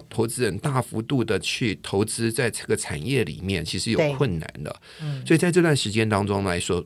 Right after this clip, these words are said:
Speaker 1: 说实在的，并没有所谓的产能过剩的可能性。
Speaker 2: 好，那假如照这样讲的话，从你的研究还有很多的你读的一些报告里面来讲的话，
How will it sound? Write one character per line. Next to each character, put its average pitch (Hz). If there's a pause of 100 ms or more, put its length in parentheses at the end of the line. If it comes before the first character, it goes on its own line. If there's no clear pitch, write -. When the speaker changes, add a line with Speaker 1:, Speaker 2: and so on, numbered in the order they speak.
Speaker 1:
说 127
实 85
在 95
的， 76 (100)
并 156
没 98
有 170
所 80
谓 95
的 92
产 80
能 85
过 104
剩 107
的 87
可 -
能 82
性。 - (380)
Speaker 2:
好， 139 (240)
那 370
假 254
如 151
照 262
这 -
样 226
讲 131
的 135
话， 185
从 190
你 190
的 151
研 147
究 185
还 175
有 165
很 143
多 170
的 151
你 135
读 156
的 170
一 160
些 156
报 170
告 151
里 131
面 156
来 131
讲 147
的 160
话， 139